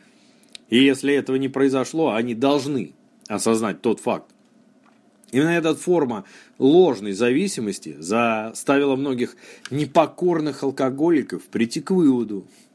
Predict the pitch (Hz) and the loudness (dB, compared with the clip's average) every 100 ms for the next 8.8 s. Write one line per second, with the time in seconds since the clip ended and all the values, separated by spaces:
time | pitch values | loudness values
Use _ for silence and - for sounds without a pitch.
0 | _ - 110 104 90 - - - _ _ | _ -4 -2 0 -2 -10 -20 -20 _ _
1 | - 180 202 160 127 127 127 110 - 95 | -2 0 0 0 2 2 2 0 -4 -8
2 | 87 104 101 101 95 92 - - - 120 | -4 -2 -2 -2 -2 -4 -4 -14 -6 -2
3 | 131 120 107 98 120 117 - 110 113 123 | -2 -2 -6 -2 0 0 -2 -2 0 0
4 | 98 92 92 113 104 110 85 - 110 - | -2 -6 -6 -4 -2 -4 -4 -4 -4 -4
5 | - 76 - - _ _ _ _ _ - | -10 -18 -20 -20 _ _ _ _ _ -12
6 | - 117 117 143 131 127 113 135 127 117 | -2 -2 0 -4 -2 -2 2 2 2 -2
7 | 117 107 98 - 117 104 110 123 123 107 | -4 -6 -6 -6 -4 -2 -2 -2 -4 -6
8 | 101 110 127 120 139 143 104 - | -4 -4 -2 -2 0 0 -2 -6